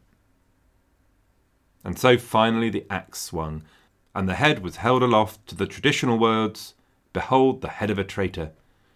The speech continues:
But no one cheered. And medieval people liked cheering at executions. So everyone, this seems like a handy place to stop.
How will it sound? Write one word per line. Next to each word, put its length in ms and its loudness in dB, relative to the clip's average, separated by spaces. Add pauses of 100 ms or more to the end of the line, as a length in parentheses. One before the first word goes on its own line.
(340)
But 160 -6
no 160 -6
one 180 -4
cheered. 420 -6 (760)
And 100 -2
medieval 360 2
people 300 -4
liked 400 -2
cheering 380 -6
at 160 -8
executions. 800 -14 (2000)
So 280 6
everyone, 380 4
this 120 -4
seems 260 -4
like 160 -4
a 60 -8
handy 280 -12
place 280 -16
to 80 -16
stop. 340 -8